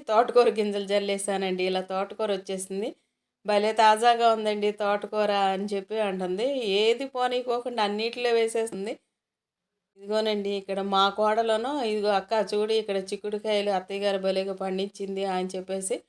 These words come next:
చూపిస్తుందండి. రోషి వచ్చి, "పిన్ని, ఈ చిక్కుడుకాయలన్నీ కూర కోసుకో-, కూరకు కోసేస్తారా?" అని అడుగుతుందండి. "కోసి వండుతారమ్మా నాని" అని చెప్తుందనమాట. "అయ్యో,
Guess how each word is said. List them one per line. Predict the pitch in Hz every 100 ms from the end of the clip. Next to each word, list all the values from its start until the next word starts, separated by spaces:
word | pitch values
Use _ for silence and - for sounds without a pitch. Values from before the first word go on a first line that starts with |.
| _ _ _ _
చూపిస్తుందండి. | - 208 202 202 202 196 190 190 254
రోషి | 240 196 214 226
వచ్చి, | 214 220
"పిన్ని, | 240 208 202 247 311 359 _ _ -
ఈ | 202
చిక్కుడుకాయలన్నీ | 202 196 233 247 247 240 226 233
కూర | - 220 220
కోసుకో-, | 233 233 - 220 190
కూరకు | 214 226 240
కోసేస్తారా?" | 233 214 220 233 226 214 214 233
అని | 208
అడుగుతుందండి. | 196 202 196 196 185 190 196
"కోసి | 190 214 226
వండుతారమ్మా | 254 214 214 240 233 214 208 208
నాని" | 202 190 202 220
అని | 202 185
చెప్తుందనమాట. | 185 190 185 185 180 175 175 175 233 370 _ 392 _ _ _ _ _ _ _ _ _ _
"అయ్యో, | 180 185 208